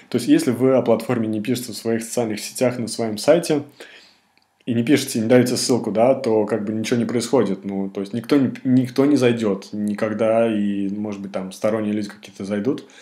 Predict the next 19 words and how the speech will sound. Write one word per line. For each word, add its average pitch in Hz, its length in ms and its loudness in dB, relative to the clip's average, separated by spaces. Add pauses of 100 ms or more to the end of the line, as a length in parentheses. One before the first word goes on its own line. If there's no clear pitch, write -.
(220)
То 120 80 -2
есть, 113 100 2
обязательно 123 400 2
нужно 113 260 -2
делать 113 260 0
такие 107 240 -4
акции 110 260 -2
в 101 60 -8
своих 110 240 -4
социальных 107 380 -6
сетях, 104 400 -6
обязательно, 101 460 -6
обязательно, 101 400 -8
обязательно. 98 400 -10 (640)
Это 104 120 -12
просто 117 240 -2
даже 107 140 -2
не 107 80 -4
обсуждается. 98 580 -8